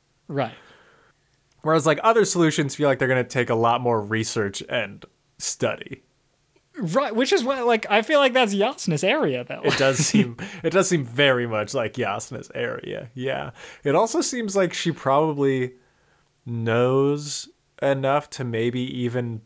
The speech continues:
Speaker 2: start answering that question. I don't know. 'Cause she's talked already to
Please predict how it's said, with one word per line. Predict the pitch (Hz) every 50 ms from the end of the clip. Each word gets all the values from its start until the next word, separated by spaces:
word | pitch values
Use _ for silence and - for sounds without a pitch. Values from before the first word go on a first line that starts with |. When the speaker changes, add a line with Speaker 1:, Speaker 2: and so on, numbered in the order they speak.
| _ _ _
Speaker 2:
start | - - - - - - 120 117 123 120 - -
answering | - 107 110 127 - - - 147 147 147
that | 139 131 - - -
question. | - - - - 127 - - - - - 214 240 247 240 233
I | - - 151 208
don't | 233 190 135 123
know. | 123 139 143 120 104 113 139 131 - _ _ - - - - _ _
'Cause | - 170 160
she's | - - 185 175 175
talked | - - 151 151 175 196 196 -
already | 202 180 156 135 131 131 139 151 143
to | 139 - - - 123 120 117 117 113 113 110 107